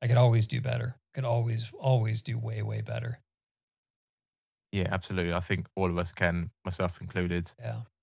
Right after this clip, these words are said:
Speaker 1: Yeah.
Speaker 2: Troy, it's been a real pleasure talking to you. Where can people follow your journey online?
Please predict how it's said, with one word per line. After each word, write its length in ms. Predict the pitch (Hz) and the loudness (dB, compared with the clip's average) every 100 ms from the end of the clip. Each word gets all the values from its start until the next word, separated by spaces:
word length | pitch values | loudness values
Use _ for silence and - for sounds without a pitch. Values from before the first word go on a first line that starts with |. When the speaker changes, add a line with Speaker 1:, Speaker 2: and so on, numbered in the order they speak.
| _ _ _ _ _ _ _ _ | _ _ _ _ _ _ _ _
Speaker 1:
Yeah. 200 | 123 117 117 _ _ - | -12 -10 -10 _ _ -2
Speaker 2:
Troy, 180 | 104 | 2
it's 140 | 95 - | 2 0
been 200 | 104 95 | -2 0
a 60 | |
real 160 | 95 104 | 2 0
pleasure 320 | - 101 95 | 0 -2 -2
talking 420 | 90 104 92 95 87 | -2 -2 -2 -4 -6
to 140 | 90 | -2
you. 140 | 87 87 _ _ _ _ - | -4 -4 _ _ _ _ 2
Where 160 | 120 | 4
can 160 | 120 143 | 2 -4
people 500 | 139 120 - 110 104 | -2 -4 -2 -2 -2
follow 300 | - 104 98 | -2 2 2
your 300 | 95 95 90 | 2 2 2
journey 380 | - 95 90 90 | 2 0 2 0
online? 580 | 92 92 95 76 90 | 0 2 2 2 -4